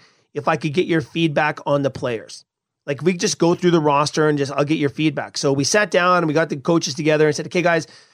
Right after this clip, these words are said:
let's go player by player. All right, player number one,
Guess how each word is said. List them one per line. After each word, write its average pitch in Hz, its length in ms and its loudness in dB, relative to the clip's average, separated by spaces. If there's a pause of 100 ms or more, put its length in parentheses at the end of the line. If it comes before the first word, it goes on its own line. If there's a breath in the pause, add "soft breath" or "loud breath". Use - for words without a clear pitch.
(140)
let's 175 160 -4
go 202 160 4
player 185 240 4
by 170 100 2
player. 135 360 -2 (180)
All 175 100 4
right, 156 160 0
player 190 160 2
number 190 200 2
one, 120 180 -2